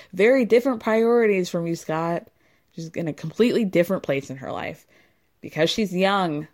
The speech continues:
She's young. She's young, you guys.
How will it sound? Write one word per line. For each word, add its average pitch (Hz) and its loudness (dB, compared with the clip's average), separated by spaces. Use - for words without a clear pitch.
She's 180 -4
young. 170 0
She's 208 -2
young, 214 2
you 196 2
guys. 170 -2